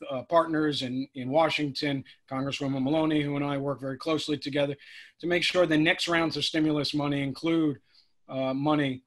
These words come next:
hopefully for state programs that go to provide benefits to renters, uh, small businesses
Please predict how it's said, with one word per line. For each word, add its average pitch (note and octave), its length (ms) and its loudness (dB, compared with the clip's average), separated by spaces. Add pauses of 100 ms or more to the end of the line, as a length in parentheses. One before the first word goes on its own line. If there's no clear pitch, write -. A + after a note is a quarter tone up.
hopefully D#3 580 0
for C3+ 100 -6
state D#3 320 0
programs D3+ 440 0
that C3+ 160 -2
go D3 140 -2
to C#3 80 -4
provide C#3 380 -2
benefits C#3 460 -4
to C#3 200 -4
renters, D#3+ 600 0 (460)
uh, C3 260 -4 (240)
small C#3+ 360 0
businesses C#3+ 640 0